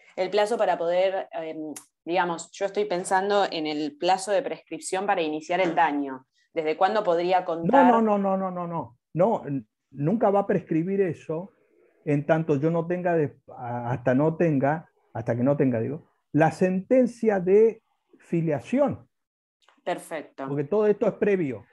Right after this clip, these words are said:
Speaker 2: No, n-,
Speaker 1: Perfecto.
Speaker 2: no corre
Speaker 1: Y
Speaker 2: ahí
Speaker 1: ento-
Speaker 2: el, yo esto lo, lo
Speaker 1: Claro.
Speaker 2: puedo utilizar a los fines del daño después. Si yo le mandé hace cinco años una carta de documento,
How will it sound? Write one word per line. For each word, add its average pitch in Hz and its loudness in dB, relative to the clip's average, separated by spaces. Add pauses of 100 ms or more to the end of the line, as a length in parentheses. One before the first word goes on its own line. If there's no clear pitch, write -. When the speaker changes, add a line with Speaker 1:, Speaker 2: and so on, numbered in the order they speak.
(180)
Speaker 2:
No, 127 0
n-, 120 -2
Speaker 1:
Perfecto. 170 -6
Speaker 2:
no 139 -6
corre 165 6
Speaker 1:
Y - 2
Speaker 2:
ahí 120 0
Speaker 1:
ento- - 0
Speaker 2:
el, 107 -12 (320)
yo 147 6
esto 170 4
lo, 185 8
lo 165 4
Speaker 1:
Claro. 151 4
Speaker 2:
puedo 180 6
utilizar 180 0 (200)
a 131 -6
los 135 -2
fines 180 -2
del 175 -2
daño 190 -4
después. 196 -4
Si 180 -10
yo 254 -4
le 285 0
mandé 185 -4
hace 202 -6
cinco 196 -4
años 254 0
una 165 -4
carta 160 -2
de 151 0
documento, 156 -4